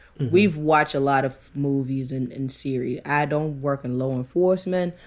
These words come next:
Speaker 2: but I feel like sometime, and it, it can even happen to us sometime, when we feel like someone deserves something, even though sometime the, the evidence, you know how some, this person just kept getting away. Like this, this thief, this, this person that you know from the gut,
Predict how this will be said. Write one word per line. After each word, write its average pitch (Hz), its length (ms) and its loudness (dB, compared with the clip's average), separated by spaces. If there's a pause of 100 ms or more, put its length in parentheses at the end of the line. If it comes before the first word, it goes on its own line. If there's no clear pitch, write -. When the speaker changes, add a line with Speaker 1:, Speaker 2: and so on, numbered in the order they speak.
(200)
Speaker 2:
but 151 180 2
I 143 200 4
feel 190 300 4
like 151 200 2
sometime, 143 760 -2
and 139 200 -2
it, - 200 -2
it 160 140 -6
can 165 200 0
even 214 240 2
happen 190 380 2
to 185 140 -2
us 180 160 -2
sometime, 143 400 -4
when 143 180 0
we 180 120 0
feel 190 340 2
like 151 200 0
someone 156 420 -2
deserves 139 420 0
something, 151 520 -4 (840)
even 170 260 6
though 165 160 6
sometime 151 520 0
the, 135 160 -2 (280)
the - 160 -6
evidence, 156 440 2
you 196 120 2
know 190 180 6
how 175 300 2 (120)
some, - 320 0
this 196 160 4
person 196 320 0
just 180 220 2
kept 190 200 2
getting 190 320 4
away. 190 500 4 (280)
Like 156 200 4
this, 180 260 6
this 170 320 4
thief, 185 380 0
this, 175 260 4
this 185 240 0
person 185 360 2
that 160 200 2
you 180 80 -2
know 170 260 6
from 165 220 -4
the 151 80 2
gut, 165 340 2